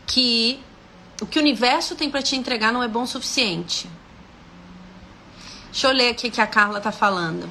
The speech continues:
"Estava mesmo a precisar de te ouvir. Tenho que tomar uma decisão essa semana e estava exatamente assim, perdida para alcançar a resposta. Gratidão."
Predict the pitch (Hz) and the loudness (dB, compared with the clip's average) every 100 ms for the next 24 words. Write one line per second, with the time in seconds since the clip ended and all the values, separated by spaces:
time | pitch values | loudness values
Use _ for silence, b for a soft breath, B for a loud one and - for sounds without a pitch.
0 | - - - 262 262 240 294 294 294 277 | -12 -4 2 2 2 0 2 0 -2 -4
1 | 269 240 240 262 277 - 294 269 196 220 | -4 0 2 2 0 0 2 2 -2 -2
2 | 220 175 170 - B B B B B - | -2 -4 -10 -20 B B B B B -8
3 | 226 240 247 247 240 240 226 233 233 226 | -6 -6 -4 0 2 2 0 -2 -2 -2
4 | 226 226 - 214 208 233 247 240 233 233 | -2 -4 -4 -2 0 0 0 0 0 2
5 | 226 240 254 240 240 262 254 208 - 226 | -2 0 -2 -2 -2 -4 -4 -6 -2 -2
6 | 220 233 226 247 233 226 226 220 233 220 | -2 -4 -4 -2 -2 -2 -4 0 0 0
7 | 233 240 - 185 175 - 196 202 226 - | -2 -6 -4 -2 -2 -4 -2 -2 0 -2
8 | 220 190 165 165 | -2 -2 -4 -6